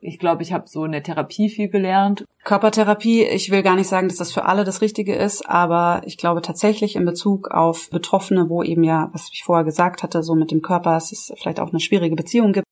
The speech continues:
Speaker 2: ist das auch eine leider meistens, äh, nicht von der Krankenkasse übernommene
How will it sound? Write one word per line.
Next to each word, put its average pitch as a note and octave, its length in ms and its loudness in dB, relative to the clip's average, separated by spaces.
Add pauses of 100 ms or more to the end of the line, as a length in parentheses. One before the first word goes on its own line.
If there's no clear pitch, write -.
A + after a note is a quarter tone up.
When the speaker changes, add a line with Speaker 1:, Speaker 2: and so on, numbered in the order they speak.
(140)
Speaker 2:
ist - 180 -6
das E3+ 140 -6
auch F#3 260 2
eine F3 360 4
leider G3 640 4
meistens, F#3 680 -2
äh, E3 280 0
nicht G3 340 0
von F3+ 80 -2
der F3 80 0
Krankenkasse E3 460 -4
übernommene D#3+ 680 2